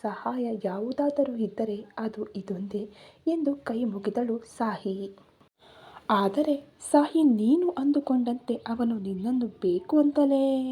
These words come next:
ಅಂದ್ರು. ಸಾಹಿ, ಒಳಗೆ ಏನೋ ಮಾತನಾಡುತ್ತಿದ್ದೀಯೇ? ಅತ್ತಿಗೆಯವರು ನಿನ್ನೊಂದಿಗೆ ಇದ್ದಾರೆಯೇ ಎಂದು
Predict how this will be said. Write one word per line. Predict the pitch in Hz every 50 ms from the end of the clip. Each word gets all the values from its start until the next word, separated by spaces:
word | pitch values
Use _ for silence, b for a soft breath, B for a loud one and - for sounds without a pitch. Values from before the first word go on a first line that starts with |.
| 254 - - _ -
ಅಂದ್ರು. | 233 214 196 185 - 202 - - - _ b b b b b b b _ - -
ಸಾಹಿ, | - - - 208 214 208 - - 196 190 - - _ _ -
ಒಳಗೆ | 214 208 208 233 240 - 214 202 196
ಏನೋ | 196 190 208 233 269 269
ಮಾತನಾಡುತ್ತಿದ್ದೀಯೇ? | 254 220 202 202 202 - 214 214 214 202 208 - - 190 190 - 190 190 185 185 180 220 254 B B B B B B B -
ಅತ್ತಿಗೆಯವರು | - 220 - - - 302 294 294 285 285 277 277 269 254 262
ನಿನ್ನೊಂದಿಗೆ | 254 247 226 202 202 220 233 247 247 247 - - 233 -
ಇದ್ದಾರೆಯೇ | 196 185 - - 240 254 285 277 269 247 214 196 190 233 254 B B B B B B 277
ಎಂದು | 285 311 349 359 339